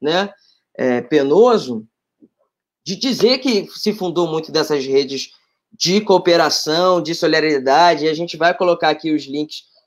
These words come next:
de todos, eu vou citar aqui alguns. Nessa questão principal, que eu acho que é como a, a, a pandemia bateu na favela,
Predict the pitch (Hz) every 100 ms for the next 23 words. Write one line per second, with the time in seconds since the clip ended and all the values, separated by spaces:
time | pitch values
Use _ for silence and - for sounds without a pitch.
0 | _ - 135 - 156 190 202 147 165 151
1 | 190 190 - 175 165 165 165 151 127 156
2 | 196 208 - _ _ 151 208 247 240 202
3 | 202 190 - 180 180 180 170 160 208 180
4 | 170 185 214 202 - 165 196 262 226 180
5 | 151 127 185 180 165 - 127 139 135 -
6 | _ _ - 131 160 151 147 143 151 139
7 | 139 147 - 143 208 196 175 139 131 131
8 | 120 107